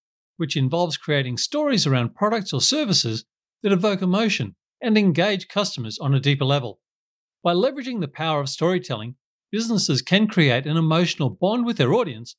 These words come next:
and drive higher conversion rates. In conclusion, social selling is a great way to connect with customers and build relationships.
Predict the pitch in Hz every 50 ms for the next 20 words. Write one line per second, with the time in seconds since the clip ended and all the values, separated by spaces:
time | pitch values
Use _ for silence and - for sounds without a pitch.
0 | _ _ _ _ _ _ - 254 233 196 156 147 175 220 220 151 135 - 160 175
1 | 165 139 131 - 143 131 120 170 196 196 165 165 143 120 107 107 - - - _
2 | _ _ _ _ _ _ _ _ _ _ _ _ _ _ - 233 240 247 208 208
3 | 180 143 135 127 117 110 92 104 98 95 _ _ _ - - 226 240 226 - 214
4 | 156 - - 160 165 170 170 151 127 147 139 143 147 175 233 - 165 135 131 135
5 | 147 139 - 143 160 190 190 - 156 131 - - 127 123 - - - 135 131 123
6 | 131 117 113 139 139 131 131 131 127 135 143 139 - 156 131 - 131 107 - -
7 | -